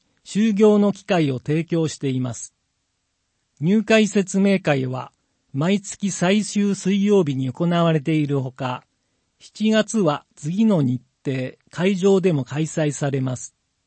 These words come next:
七月十三日、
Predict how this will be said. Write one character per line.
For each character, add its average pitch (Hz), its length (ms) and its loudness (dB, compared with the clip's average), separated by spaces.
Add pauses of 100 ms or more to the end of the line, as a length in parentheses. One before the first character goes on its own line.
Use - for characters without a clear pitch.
(680)
七 220 340 -2
月 214 280 2
十 196 220 0
三 190 280 2
日、 127 440 -4